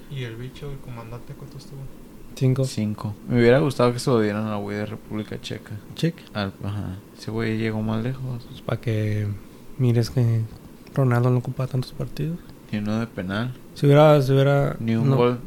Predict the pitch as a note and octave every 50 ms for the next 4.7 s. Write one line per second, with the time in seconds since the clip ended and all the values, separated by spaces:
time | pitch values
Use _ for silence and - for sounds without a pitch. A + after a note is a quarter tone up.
0 | - A#2 A2+ A2 - - C3 C#3 C#3+ C#3+ - - - - - A#2 A2+ A2+ A2 -
1 | - G#2 G2+ G2+ G2+ G2+ G#2 - - B2+ B2 C3+ C3 D3 - - - C3 C3+ -
2 | - - A2 G#2 - - A#2 A2 G#2+ - - G#2 G#2 G#2 F#2 G#2 G2+ G2 G2 F#2+
3 | F2+ - - F#2 F2+ F2+ G2+ A#2 B2+ C3+ C3+ C#3 B2+ - - A#2 - - A#2+ G#2+
4 | G#2+ A2 A2 A2+ C#3 B2+ C3 C3 C3+ C3 B2+ - - -